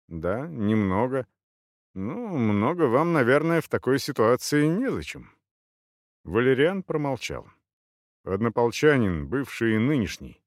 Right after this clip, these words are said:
соучастник в давней несчастливой истории, не располагал почему-то к общению. И все офицеры не то что сторонились его, но только терпели,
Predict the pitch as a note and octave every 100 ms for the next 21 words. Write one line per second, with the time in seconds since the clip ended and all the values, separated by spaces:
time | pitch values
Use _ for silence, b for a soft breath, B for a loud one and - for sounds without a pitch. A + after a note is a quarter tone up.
0 | _ _ _ _ - C#3+ - G3 - G#2+
1 | F2 C#2+ D2 G#2+ E3+ A#2+ G2+ F#2 G#2 G2
2 | A#2 - C#3+ B2+ A2+ - - E3+ A#2 E2+
3 | _ _ _ _ C3 C#3 C#3+ C#3 - D3+
4 | D3+ C#3+ E2 C#2+ - F#2 E2+ D2 E2 -
5 | E2+ B1 - _ _ _ _ _ - F#3+
6 | - A#3 A#3 F3+ F3 - G3 F3+ D3 C#3
7 | C3 F#3 - D#3 C3+ - C3+ C3+ G#3 D#3
8 | - F2+ D#2+ D#2+ - _ _ _ C3 F#3
9 | - G3 E3+ E3+ - D#3+ - E2+ -